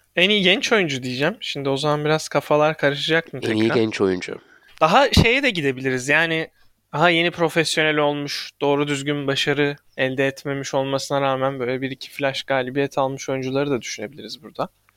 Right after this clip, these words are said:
Speaker 2: Yani, ya, şimdi Fan Zhengyi'nin çok enteresan bir orada sıralama turnuvası şampiyonluğu oldu.
Speaker 1: Evet.
Speaker 2: Ronnie O'Sullivan'ı yendi finalde.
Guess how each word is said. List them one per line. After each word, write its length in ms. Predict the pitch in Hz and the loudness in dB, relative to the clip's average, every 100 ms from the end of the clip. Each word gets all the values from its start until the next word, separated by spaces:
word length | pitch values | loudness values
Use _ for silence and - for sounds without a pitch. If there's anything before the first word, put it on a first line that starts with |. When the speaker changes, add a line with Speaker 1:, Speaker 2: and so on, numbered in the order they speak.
| - _ | -20 _
Speaker 2:
Yani, 340 | 117 160 254 120 - _ _ - | -4 0 0 0 -4 _ _ -8
ya, 60 | - | -4
şimdi 200 | 135 139 | -2 -2
Fan 300 | - 139 135 | 4 4 6
Zhengyi'nin 560 | 147 147 139 151 165 | 6 6 6 6 6
çok 200 | 147 120 | 4 4
enteresan 640 | 117 110 107 101 - 98 98 | 4 4 4 2 4 2 4
bir 60 | |
orada 340 | 92 85 87 - _ - | 2 2 -2 -4 _ -14
sıralama 400 | - - 104 101 | -10 0 2 2
turnuvası 360 | 98 101 95 - | 0 0 0 0
şampiyonluğu 680 | 104 95 87 98 90 92 92 | 0 0 0 -2 0 2 2
oldu. 380 | 92 90 - - _ - | 2 0 -2 -6 _ -4
Speaker 1:
Evet. 400 | 151 131 113 - _ - | -2 0 -2 -10 _ -2
Speaker 2:
Ronnie 220 | 135 139 | 2 4
O'Sullivan'ı 420 | 131 - 117 117 117 | 4 4 6 6 6
yendi 280 | 104 95 | 4 2
finalde. 500 | 95 98 87 87 131 | -2 0 0 0 -4